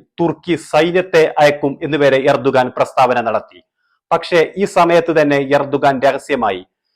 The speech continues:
ഇസ്രായേലിലേക്ക് പെട്രോളിയം ഉൽപ്പന്നങ്ങൾ കയറ്റുമതി ചെയ്തിരുന്നു എന്നതാണ് യാഥാർത്ഥ്യം. ഇതിനെല്ലാം പുറമെ അതിനിർണായകമായ ഒരു ഘട്ടത്തിൽ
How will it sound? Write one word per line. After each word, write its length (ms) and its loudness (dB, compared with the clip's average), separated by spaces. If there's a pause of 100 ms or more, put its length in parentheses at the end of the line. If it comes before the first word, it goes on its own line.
(140)
ഇസ്രായേലിലേക്ക് 760 2 (200)
പെട്രോളിയം 540 2 (140)
ഉൽപ്പന്നങ്ങൾ 540 0 (1000)
കയറ്റുമതി 600 2
ചെയ്തിരുന്നു 460 2 (120)
എന്നതാണ് 380 2 (200)
യാഥാർത്ഥ്യം. 580 0 (3000)
ഇതിനെല്ലാം 640 2
പുറമെ 300 0 (280)
അതിനിർണായകമായ 1200 2 (180)
ഒരു 200 2
ഘട്ടത്തിൽ 380 -6